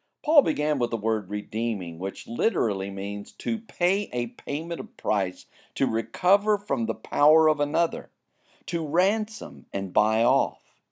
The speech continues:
and metaphorically speaks of Christ freeing the elect from the dominion of the Mosaic law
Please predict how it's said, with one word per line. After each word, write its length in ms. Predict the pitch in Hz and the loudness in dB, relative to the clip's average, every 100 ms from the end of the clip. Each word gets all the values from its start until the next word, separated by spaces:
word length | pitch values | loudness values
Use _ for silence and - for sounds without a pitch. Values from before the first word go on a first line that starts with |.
| _ - - | _ -20 -4
and 200 | 127 135 | 4 6
metaphorically 800 | 165 226 233 294 277 196 117 110 | 6 6 6 6 6 6 0 -4
speaks 420 | - - 147 139 | -2 -2 -2 0
of 280 | 120 104 - | 0 0 -4
Christ 580 | - 147 147 156 151 - - | -2 0 0 -4 -8 -18 -20
freeing 640 | - 151 180 240 247 220 | -6 0 0 0 -4 -4
the 100 | 165 | 0
elect 540 | 143 127 107 98 - | 2 4 2 2 -6
from 240 | - 110 107 | -6 -4 -2
the 80 | |
dominion 640 | 92 104 117 147 185 208 101 | -2 -2 -2 -2 -4 -6 -6
of 120 | 110 | -2
the 80 | 107 | 0
Mosaic 560 | 110 107 117 208 226 | 0 0 2 2 2
law 380 | 98 90 85 87 | 0 0 0 -4